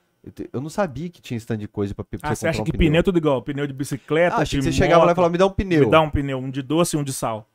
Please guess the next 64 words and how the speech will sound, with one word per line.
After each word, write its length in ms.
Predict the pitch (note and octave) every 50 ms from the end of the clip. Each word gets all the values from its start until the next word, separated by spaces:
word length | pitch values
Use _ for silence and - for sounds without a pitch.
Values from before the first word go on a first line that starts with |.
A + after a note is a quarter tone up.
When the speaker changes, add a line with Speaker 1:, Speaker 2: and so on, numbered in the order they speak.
| _ - -
Speaker 1:
É. 80 | C3
Speaker 2:
Não 240 | D3+ D#3+ D#3+ D#3 D#3
é 0 |
assim 160 | E3 D#3+ F4
não, 120 | F#4 F4+ -
mano. 240 | D#3 E3 C#3+ A#2 G#2 - - - - B2
Speaker 1:
Aí 180 | - C3+ C#3+ D3
tem 140 | C3+ F#3+ F#3+
um 40 |
Speaker 2:
E 20 | G3+
eu 40 | G3+
Speaker 1:
negócio 320 | F#3+ D#3 D#3+ D#3+ - -
lá 80 | E3+ E3
no 60 | D3+
site 200 | - D#3+ D3+ D3
da 40 | D3+
Rio 100 | D#3 D3
Claro 220 | - D3 C#3+ C#3
Pneus, 240 | - D3 C#3+ D3+ -
você 60 | D3+
coloca 400 | - D#3 D3 C#3 - - C#3 B2 B2 -
medida, 760 | C3 C#3 D3 - G2+ A2 C#3+ F3 F#3 F#3 D#3 C#3 A#2 A2 F#2
ângulo, 640 | G#2 C3+ D#3+ F#3 G3 F#3 E3 C3+ A#2 A#2+ A#2 A2 G#2
Speaker 2:
É, 160 | G2+ G#2+ A#2+
o 40 | C#3+
Speaker 1:
pá. 80 | F3
Speaker 2:
aro, 500 | - A2+ A#2+ C3 D#3 D#3+ D#3 C#3+ C3 B2
o 80 | A#2+ A#2
raio, 720 | A2 A2+ A#2 C3 C#3+ D3+ D3+ D3 C#3 B2+ A#2+ A#2 A#2 B2+ - _
tudo. 320 | - C3+ E3 F#3+ A3+ F#3+ C3
Speaker 1:
E 140 | C3 B2+
aí 220 | C#3 C3+ C#3 D3 D#3
te 160 | - - E3+
oferece 500 | D#3+ - - D3+ C#3 C#3+ D3 D3+ - -
um 120 | D#3+ C#3
leque 360 | A#2 A#2+ B2+ C#3+ D#3 D#3 - -
de 100 | C#3 C3
marcas 500 | A#2 A2+ A2+ A#2+ B2+ A#2+ - C#3 B2 A2
Speaker 2:
Sim. 60 | A#2
Speaker 1:
ali, 380 | G2+ G2 G#2 A#2+ D3 - -
cara. 340 | E3+ F3 C#3+ G2 G2 F2+ F2+ - _ _ _ _ -
E 140 | - A#2+ A#2
quem 320 | - - E3+ F3+ F#3+ F3+
é 60 | E3+ D3
sócio 320 | - - D3+ D3 C#3 -
do 20 | -
Galo 160 | C#3+ C3+ C3+
na 100 | C3+ B2
Veia 180 | A2+ C#3 D3 D3+
tem 140 | - D3
trinta 240 | C#3 D3+ C#3 C3 D3
por 80 | C3 -
cento 200 | - C#3 C3 B2+
de 80 | B2
desconto. 400 | A#2+ A2+ - - - B2 A2+ _
Quem 140 | - E3+ F3
assiste 360 | D#3+ C#3+ - - D3+ D3 -
o 40 | -
Cachorrada 500 | - C#3 C3+ - C3+ A2 A2+ A#2+ B2 B2
Podcast 580 | - C3+ B2+ A#2 A2 - - B2 B2 - - -
tem 140 | C#3+ C3 G2
vinte 320 | G2 D3+ F#3+ G#3 - -
por 180 | - - B2 G#2+
cento 300 | - - C#3 C3+ -